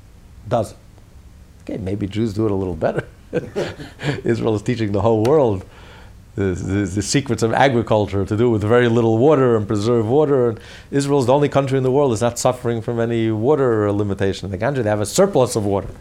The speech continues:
They started out with the least water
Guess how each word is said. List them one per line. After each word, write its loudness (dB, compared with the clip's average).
They 4
started 2
out 4
with -2
the 4
least 2
water 2